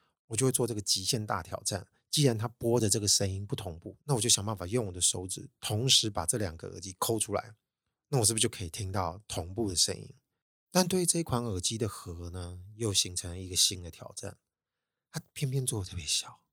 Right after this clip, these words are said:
因为它做得特别小，所以你要拿其中一只耳机的时候，另外一只肯定拿不起来。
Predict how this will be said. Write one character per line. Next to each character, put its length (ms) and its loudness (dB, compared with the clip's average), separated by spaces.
因 160 4
为 100 6
它 140 0
做 200 0
得 60 -8
特 80 -6
别 160 -8
小， 260 -2
所 220 -2
以 140 -4
你 140 -6
要 120 4
拿 260 -2
其 220 -2
中 200 -2
一 40 -4
只 200 0
耳 140 -4
机 200 -2
的 80 -8
时 120 -6
候， 100 -6
另 220 -2
外 140 -2
一 20 -4
只 80 -6
肯 280 -10
定 160 -8
拿 160 -12
不 80 -18
起 160 -2
来。 200 -18